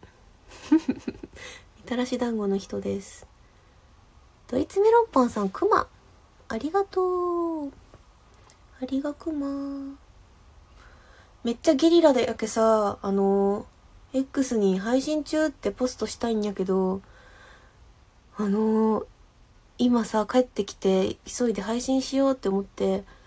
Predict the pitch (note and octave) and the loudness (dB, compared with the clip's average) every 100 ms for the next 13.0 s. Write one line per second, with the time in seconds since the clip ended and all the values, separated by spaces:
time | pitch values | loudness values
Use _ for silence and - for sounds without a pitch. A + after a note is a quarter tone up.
0 | - - - - G#3+ G#3+ A#3 G3 - - | -20 -20 -16 -6 -6 -4 -6 -6 -6 -2
1 | F#3+ F#3+ F#3 F#3+ F#3 F#3+ A3 A3+ C4 C4 | -2 0 -4 0 0 2 0 2 4 6
2 | B3 - - - - A#3 B3+ A3+ G3 G3 | 4 -6 -20 -20 -2 4 6 6 2 2
3 | G3 G3 F#3+ F#3 G3 - - - - - | -2 -2 0 0 -2 -8 -20 -18 -18 -20
4 | - _ _ _ - - - - - - | -20 _ _ _ -20 -20 -18 -14 -8 6
5 | F#4 E5+ A#4+ E4 B3+ F3 - - - _ | 6 10 12 12 12 8 4 -6 -20 _
6 | - - A3 E4+ B4+ - D5+ B4+ B4 A4+ | -20 -2 4 4 2 6 6 8 8 10
7 | C4+ - - _ _ _ _ _ _ _ | 6 0 -20 _ _ _ _ _ _ _
8 | _ - - - C4 C#4+ C4 C4 - C5 | _ -20 -18 -10 -8 0 0 0 0 0
9 | - A#3+ - A3 A3+ A3+ A3+ G#3 G#3 G#3+ | 0 -2 -4 -6 -2 -4 -2 -4 -2 -2
10 | G3 G3 - G3 A#3+ - - - _ _ | -2 -6 -4 -8 -10 -14 -20 -20 _ _
11 | _ _ A3+ A3+ A#3 A3 G#3+ G#3 G3 G3 | _ _ -6 -6 -4 -2 -2 0 -2 -2
12 | G#3 G#3+ A3 - - A3 - F3+ F3+ | -4 -6 -8 -12 -10 -10 -6 -4 -2